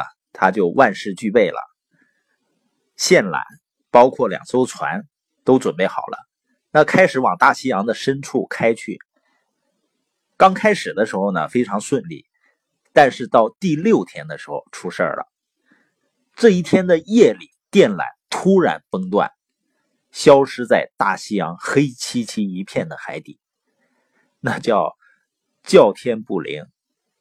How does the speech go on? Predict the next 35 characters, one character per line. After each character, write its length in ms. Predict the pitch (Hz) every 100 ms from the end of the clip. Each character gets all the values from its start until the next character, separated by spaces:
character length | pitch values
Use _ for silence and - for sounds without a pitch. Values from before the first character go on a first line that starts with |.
| -
叫 240 | 139 90
地 180 | 87 87
不 160 | 82
应。 220 | 73 76 - _ _ _ _ _ _ _ _ _ _ _ -
为 160 | 226
什 160 | - 117
么 80 | 123
会 160 | 170
有 140 | 107 71
这 120 | 139
两 200 | 90 76
个 100 | 80
原 220 | 78 80
因 120 | 80
呢？ 100 | 78 67 _ _ _ _ _ _ _ _ -
第 220 | 156 165
一 60 |
就 120 | 151 123
是 160 | 117
操 240 | - 143 147
作 140 | 139
不 160 | 107 117
熟 260 | - 90
练， 240 | 120 107 - _ _ _ -
第 120 | 139
二 200 | 123 95
呢， 60 | 76 - _
机 200 | - 131
械 160 | 139
不 140 | 113 127
合 200 | - 95
适， 260 | - 120 -
很 120 | 85
落 140 | 92 117
后。 260 | 143 131